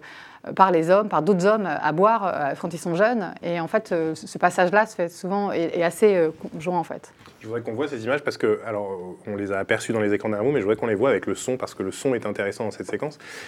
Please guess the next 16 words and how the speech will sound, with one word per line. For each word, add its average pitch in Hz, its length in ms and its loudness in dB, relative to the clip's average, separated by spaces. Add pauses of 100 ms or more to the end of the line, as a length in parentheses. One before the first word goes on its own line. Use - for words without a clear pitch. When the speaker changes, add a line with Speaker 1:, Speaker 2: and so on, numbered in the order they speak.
(180)
Speaker 2:
Euh, 101 160 -2
donc 101 180 0
c'est 113 140 2
Emmanuel 120 320 6
Macron 120 520 2
en 98 160 -4
juin 113 200 2
deux 110 80 2
mille 104 160 0
vingt-trois 95 340 0
qui - 140 0
est 104 40 4
dans 98 120 0
les 95 100 2
vestiaires 113 560 2
du, 95 380 -2